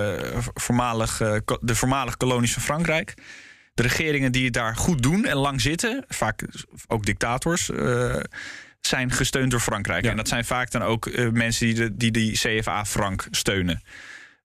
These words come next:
Speaker 1: Dus ik ga ervan uit dat deze, de regering er zit, eh, met de gra-, met de gratie van Frankrijk. Nu ook een beetje in bed met de Russen. Ja, eh, ik denk sowieso dat Frankrijk hier wel akkoord mee moet zijn.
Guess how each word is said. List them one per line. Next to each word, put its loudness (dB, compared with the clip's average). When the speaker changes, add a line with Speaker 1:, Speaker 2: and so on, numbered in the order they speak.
Speaker 1:
Dus 0
ik -2
ga 2
ervan 0
uit 0
dat 0
deze, 2
de 0
regering 2
er 0
zit, 0
eh, 2
met 2
de -2
gra-, 0
met 2
de 0
gratie -2
van 0
Frankrijk. 0
Nu 4
ook 0
een 2
beetje 2
in 0
bed 2
met 0
de -2
Russen. 0
Ja, 0
eh, -8
ik -2
denk 4
sowieso 2
dat 0
Frankrijk 0
hier 4
wel 2
akkoord 0
mee 2
moet 2
zijn. 0